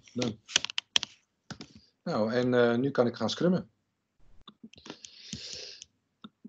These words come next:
Dus, eh, jongens, eh, we zijn hier vandaag allemaal samen. En, eh, vertel eens, eh, wat is het, eh, wat we gaan doen? Nou, vandaag gaan we eerst eens even een, eh, wat gaan we maken? We gaan een stift maken, hè? Dus we gaan, eh,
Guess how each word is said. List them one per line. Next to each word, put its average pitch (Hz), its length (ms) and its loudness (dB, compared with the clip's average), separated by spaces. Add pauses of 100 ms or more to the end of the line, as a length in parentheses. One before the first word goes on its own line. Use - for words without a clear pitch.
(440)
Dus, 147 280 4
eh, 147 240 12
jongens, 170 300 10
eh, 147 120 10
we 143 80 4
zijn 156 180 10
hier 147 80 6
vandaag 143 300 8
allemaal 135 180 2
samen. 135 480 4
En, 131 280 2
eh, 127 60 4
vertel 143 340 6
eens, 127 180 2
eh, 131 160 4
wat 147 200 0
is 139 120 2
het, 131 160 0
eh, 131 120 4
wat 127 160 2
we 110 60 -8
gaan 131 180 0
doen? 151 220 6
Nou, 131 200 4
vandaag 143 360 6
gaan 131 160 4
we 131 100 6
eerst 156 260 4
eens 131 80 0
even 127 640 10 (400)
een, 117 280 8
eh, 104 580 12
wat 117 140 2
gaan 123 180 8
we 123 60 8
maken? 107 180 10
We - 60 -8
gaan 127 100 6
een 123 60 6
stift 165 300 4
maken, 113 440 6
hè? 175 80 4
Dus 123 200 2
we 120 80 -2
gaan, 113 340 6
eh, 113 120 8